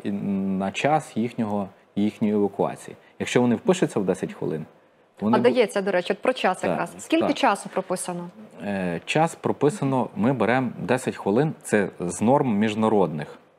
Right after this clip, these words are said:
Speaker 1: В нас, до
Speaker 2: От
Speaker 1: речі, ні в
Speaker 2: стартувала
Speaker 1: одному
Speaker 2: тривога на телефоні, у нас є десять хвилин.
Speaker 1: Десять хвилин, але це норми міжнародні. У нас
Speaker 2: Мгм.
Speaker 1: поки в законодавстві України цієї норми не прописано,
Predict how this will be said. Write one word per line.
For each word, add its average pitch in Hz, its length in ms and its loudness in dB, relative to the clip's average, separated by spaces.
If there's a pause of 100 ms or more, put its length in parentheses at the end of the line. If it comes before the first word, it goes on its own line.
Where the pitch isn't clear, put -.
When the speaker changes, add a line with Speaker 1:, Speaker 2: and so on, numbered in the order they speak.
Speaker 1:
В 92 100 -2
нас, 151 360 2
до 104 100 2
Speaker 2:
От 165 60 4
Speaker 1:
речі, 226 220 2
ні - 20 6
в - 20 8
Speaker 2:
стартувала 254 280 4
Speaker 1:
одному 320 180 4
Speaker 2:
тривога 254 360 4
на 226 100 -2
телефоні, 294 580 0
у 214 60 0
нас 226 240 0
є 214 60 2
десять 185 320 -2
хвилин. 123 180 4
Speaker 1:
Десять 123 180 -2
хвилин, 90 420 -2
але 95 180 0
це 113 160 -2
норми 120 320 2
міжнародні. 98 580 0
У 85 60 -4
нас 123 180 -2
Speaker 2:
Мгм. 208 100 -6
Speaker 1:
поки 110 180 -2
в 101 40 -6
законодавстві 95 640 -2
України 104 480 -2 (180)
цієї 104 240 -2
норми 95 300 -2
не 90 100 -2
прописано, 90 540 -6